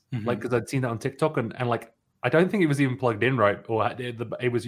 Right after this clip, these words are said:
Speaker 2: on battery mode. So it actually sounded worse than just using the built-in, uh, microphone on my phone. So I was holding out like this, um,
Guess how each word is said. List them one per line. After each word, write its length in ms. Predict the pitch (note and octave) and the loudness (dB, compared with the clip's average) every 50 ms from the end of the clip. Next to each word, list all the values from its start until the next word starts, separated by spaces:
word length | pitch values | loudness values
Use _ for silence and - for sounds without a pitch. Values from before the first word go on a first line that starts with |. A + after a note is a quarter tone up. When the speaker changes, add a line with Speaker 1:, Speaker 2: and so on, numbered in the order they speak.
| B2+ E3 - - - - | -6 -8 -8 -10 -4 0
Speaker 2:
on 200 | C3 C3+ C3+ G#2+ | 2 2 4 4
battery 380 | B2 A#2+ A#2 - - - A2 | 4 4 4 2 -6 -6 -4
mode. 260 | G#2 G2 F#2+ F#2 F2+ | -2 -2 -2 -2 -2
So 100 | - A2+ | -2 -2
it 80 | G#2+ - - _ _ _ _ - | -2 -2 -6 _ _ _ _ 2
actually 260 | C#3 E3 F3 - G3+ F3 | 2 2 2 4 0 0
sounded 400 | F3 - D#3+ D#3 D3 B2+ A2 A2 | 2 4 2 4 4 2 2 4
worse 540 | A2+ A2+ A2+ A#2+ - E3 - - - - _ _ _ _ _ _ _ - | 4 6 6 6 4 2 -2 -8 -8 -10 _ _ _ _ _ _ _ -2
than 120 | - A#2 A2 | -2 0 0
just 140 | A2+ - - | 0 -2 -2
using 220 | B2 A2 A2+ A2 | -2 0 0 -2
the 60 | G2+ - | -2 -2
built-in, 360 | G#2+ G#2 G2 G2 F#2+ F#2 G2 - - G#2+ | -2 -2 -2 -4 -6 -8 -10 -12 -6 -2
uh, 180 | G#2+ G#2 F#2+ | -2 -2 -2
microphone 460 | F#2 G2 G#2+ G#2+ G#2 - - - G2+ | -2 -4 -4 -4 -6 -6 -8 -8 -8
on 60 | G2+ F#2+ | -6 -4
my 160 | F2+ F2+ F2 | -4 -6 -6
phone. 280 | - G2 F#2+ F2 E2+ | -4 -4 -4 -4 -4
So 120 | E2+ - A2+ | -6 -6 -6
I 20 | |
was 80 | G#2+ - | -4 -2
holding 180 | C#3 B2+ A#2+ | -2 -2 -2
out 120 | A2+ A2+ A2 | -2 -4 -4
like 120 | G#2 G2 | -6 -4
this, 360 | G#2+ G2+ F#2 - - - - _ _ _ _ _ _ _ _ _ - | -4 -4 -4 -4 -8 -12 -12 _ _ _ _ _ _ _ _ _ -2
um, 320 | G2+ G2 F#2+ F#2+ F#2+ - | 0 0 0 0 -2 -6